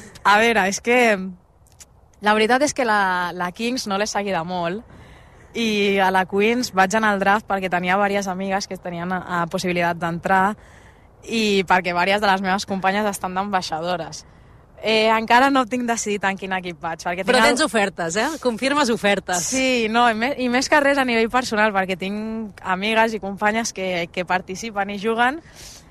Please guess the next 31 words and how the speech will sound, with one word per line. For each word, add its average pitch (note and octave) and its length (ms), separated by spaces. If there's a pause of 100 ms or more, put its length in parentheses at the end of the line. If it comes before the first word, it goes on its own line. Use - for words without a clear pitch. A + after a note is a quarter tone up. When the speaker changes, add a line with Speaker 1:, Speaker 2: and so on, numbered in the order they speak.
(400)
Speaker 1:
i A#3 240
no A#3 140
sé, G3+ 200
encara F#3+ 320
tinc A3+ 220
temps G#3+ 180
per G3 160
pensar-m'ho, E3 640
ja, F#3 460
ja F#3+ 180
veurem. E3 400 (220)
Speaker 2:
Què G#3 100
et - 80
sembla A3 240
per A3 140
això G3+ 180
el G3+ 80
producte, G3 380
el - 80
que F#3+ 80
vas F3+ 160
veure F#3+ 240
diumenge? F#3+ 420 (540)
Speaker 1:
Bueno, A#3 260
crec G3+ 160
que G3 80
és G3+ 80
una G#3+ 160
altra G3 160
manera F#3 460
de, E3 720